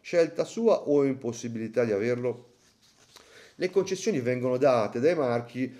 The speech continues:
semplicemente in base all'importanza che il marchio si dà di se stessa, non nemmeno quella che gli dà il mercato, quella che si dà di se stessa.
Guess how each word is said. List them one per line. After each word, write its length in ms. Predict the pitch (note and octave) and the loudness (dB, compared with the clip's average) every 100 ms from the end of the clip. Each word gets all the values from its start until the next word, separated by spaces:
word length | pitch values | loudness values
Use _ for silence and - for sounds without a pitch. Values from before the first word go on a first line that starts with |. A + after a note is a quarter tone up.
| - | -14
semplicemente 1200 | - D3+ D3+ - E3 C#3+ C3 C3 B2+ B2+ - - | -8 -6 -6 -4 0 0 0 0 0 0 -6 -14
in 140 | - D3+ | -8 0
base 600 | D3 C3+ A#2+ A#2+ B2 B2 | 2 2 2 2 0 0
all'importanza 1200 | B2+ B2+ - - - E3+ D#3+ D#3+ D3 D3+ B2+ B2 | 0 -2 -2 -12 -8 -6 0 0 2 -2 -2 -4
che 120 | C#3 | -2
il 60 | D#3 | -2
marchio 440 | C3+ B2+ A2+ A#2+ | -2 -4 -4 -6
si 220 | G#2 D3 | -6 -4
dà 200 | B2+ B2+ | 2 4
di 160 | A#2+ A#2 | 2 -2
se 200 | - G#2+ | -6 -8
stessa, 480 | - G2+ F2 - - | -8 -10 -10 -12 -12
non 140 | G2 A#2+ | -6 -4
nemmeno 400 | D3+ D#3 A2+ - | -2 -2 -4 -4
quella 160 | G2 | -8
che 100 | A2+ | -6
gli 60 | A2 | -4
dà 80 | G#2 | -4
il 80 | |
mercato, 440 | F#2+ F2+ C#2+ - A#2+ | -6 -10 -12 -12 -12
quella 280 | E3+ D3+ A#2 | -6 -4 -4
che 140 | A2+ | -6
si 120 | A2+ | -8
dà 160 | A2+ A2 | -4 -4
di 160 | G#2+ | -4
se 160 | G2 E2+ | -8 -12
stessa. 420 | - C2+ C2 - | -12 -14 -14 -18